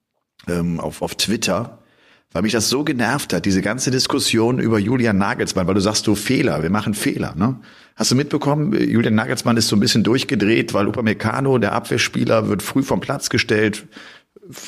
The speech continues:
Ist es ein Foul, ist es nicht, ist ja auch wurscht. Er ist vom Platz geflogen, Nagelsmann hat's nicht begriffen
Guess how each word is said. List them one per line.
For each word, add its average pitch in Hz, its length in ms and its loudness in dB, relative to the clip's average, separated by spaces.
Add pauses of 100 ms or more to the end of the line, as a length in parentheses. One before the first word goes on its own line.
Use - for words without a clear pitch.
Ist 120 160 0
es 113 140 0
ein 113 60 0
Foul, 110 280 -2
ist 101 80 2
es 95 100 0
nicht, 117 160 2
ist 113 140 0
ja 104 100 2
auch 90 160 -2
wurscht. 120 320 2
Er 101 160 0
ist - 120 -2
vom - 260 -4
Platz - 260 -6
geflogen, 113 680 0 (200)
Nagelsmann 107 460 -2
hat's 101 160 -2
nicht 113 140 0
begriffen 117 560 -2